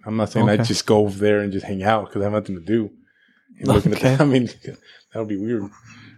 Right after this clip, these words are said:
Speaker 1: I wouldn't be here
Speaker 2: It
Speaker 1: talking to you
Speaker 2: did
Speaker 1: about
Speaker 2: sound a
Speaker 1: me.
Speaker 2: little weird. I don't know.
Speaker 1: <laughs>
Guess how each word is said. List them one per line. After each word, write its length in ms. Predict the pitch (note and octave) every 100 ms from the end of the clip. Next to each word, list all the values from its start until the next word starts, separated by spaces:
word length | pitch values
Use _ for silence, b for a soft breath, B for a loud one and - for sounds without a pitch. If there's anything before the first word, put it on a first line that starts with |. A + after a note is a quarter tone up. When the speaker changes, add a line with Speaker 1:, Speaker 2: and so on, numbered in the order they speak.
| B B B B B -
Speaker 1:
I 80 | A2
wouldn't 200 | A#2+ A2+
be 80 |
here 80 | A2+
Speaker 2:
It 60 | A#2+
Speaker 1:
talking 220 | A#2+ B2
to 60 | A#2
you 80 |
Speaker 2:
did 80 | C3
Speaker 1:
about 80 | A#2+
Speaker 2:
sound 100 | A#2
a 40 | A#2
Speaker 1:
me. 40 |
Speaker 2:
little 140 | G#2+ G#2+
weird. 260 | G#2+ A2 F3+
I 40 |
don't 200 | B2+ A2+
know. 240 | A2+ A2 -
Speaker 1:
<laughs> 60 | _